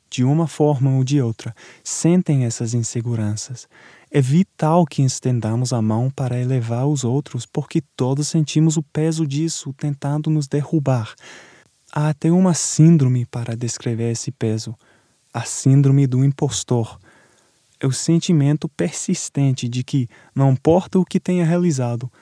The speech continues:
mais cedo ou mais tarde alguém descobrirá que você simplesmente não é bom o suficiente, que você não pertence e que suas qualificações realmente são uma farsa.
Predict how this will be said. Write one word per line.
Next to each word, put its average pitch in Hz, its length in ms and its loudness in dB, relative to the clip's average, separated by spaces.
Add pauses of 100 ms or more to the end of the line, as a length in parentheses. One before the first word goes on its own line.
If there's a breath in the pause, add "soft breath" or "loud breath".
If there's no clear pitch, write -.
(180 soft breath)
mais 117 200 0
cedo 135 380 0
ou 151 60 4
mais 147 240 0
tarde 123 360 -2
alguém 120 440 2
descobrirá 127 840 0
que - 140 -6
você 131 540 -2
simplesmente 139 920 -2 (320 loud breath)
não 127 400 4
é 135 100 4
bom 117 360 2
o 110 60 -4
suficiente, - 800 -8 (460 loud breath)
que - 100 -2
você 147 300 2
não 170 140 4
pertence 147 800 0 (320 loud breath)
e 143 60 -2
que 151 120 0
suas 156 300 2
qualificações 156 840 -2
realmente 131 680 0
são 123 240 -2
uma 127 220 0
farsa. - 640 -10